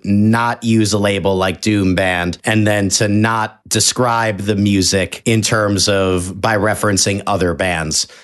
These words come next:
That was sort of the, if you have written a good review, it was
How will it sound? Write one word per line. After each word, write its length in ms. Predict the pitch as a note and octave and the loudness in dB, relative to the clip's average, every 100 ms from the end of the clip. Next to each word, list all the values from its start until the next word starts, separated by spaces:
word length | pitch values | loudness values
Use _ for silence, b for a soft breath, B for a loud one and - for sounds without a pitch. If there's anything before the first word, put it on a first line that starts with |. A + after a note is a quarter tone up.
| B | B
That 220 | - A2 | -2 0
was 160 | G#2 G#2+ | 0 0
sort 240 | - G#2 | 0 2
of 140 | G2+ F2 | 0 0
the, 440 | G2+ G2 F#2+ F2+ - | 0 0 0 -2 -4
if 200 | A2 A2 | -2 2
you 260 | A2+ G#2+ | 2 2
have 280 | G2 A2 F2+ | 2 0 0
written 420 | A2 G#2+ G#2 F#2+ F#2+ | -2 0 0 0 0
a 100 | G#2+ | 0
good 240 | A2+ F2+ | 2 2
review, 560 | G2 F2 G2 F#2+ F#2 F#2 | 0 2 2 2 2 0
it 240 | F#2+ F#2 | -2 -2
was 480 | F#2 F2+ F2+ E2+ | 0 0 0 0